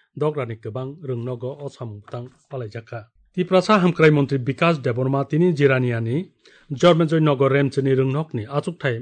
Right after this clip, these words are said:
बाचि गोनां बोरैरकनि हुस्टेलनो चेंगरिका। आबोनो रोगै संजाक पाण्डव बसाका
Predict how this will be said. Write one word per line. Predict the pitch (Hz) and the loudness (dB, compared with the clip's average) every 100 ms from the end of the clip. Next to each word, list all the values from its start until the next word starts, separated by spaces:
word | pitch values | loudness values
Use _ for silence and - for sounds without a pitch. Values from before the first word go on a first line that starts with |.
| 131 | -4
बाचि | 135 127 123 | -4 -4 -6
गोनां | 117 113 123 | -4 -4 -2
बोरैरकनि | 127 127 117 110 | 0 0 -2 -6
हुस्टेलनो | 151 - 143 139 | -8 -6 -6 -6
चेंगरिका। | 127 107 107 - 113 107 _ _ _ - | -6 -8 -8 -8 -10 -12 _ _ _ -2
आबोनो | 165 190 185 | 4 6 6
रोगै | 165 175 | 6 2
संजाक | - 131 147 151 | 0 -2 -2 -2
पाण्डव | 120 120 127 | -4 -2 -2
बसाका | 113 110 113 139 | -6 -8 -8 -6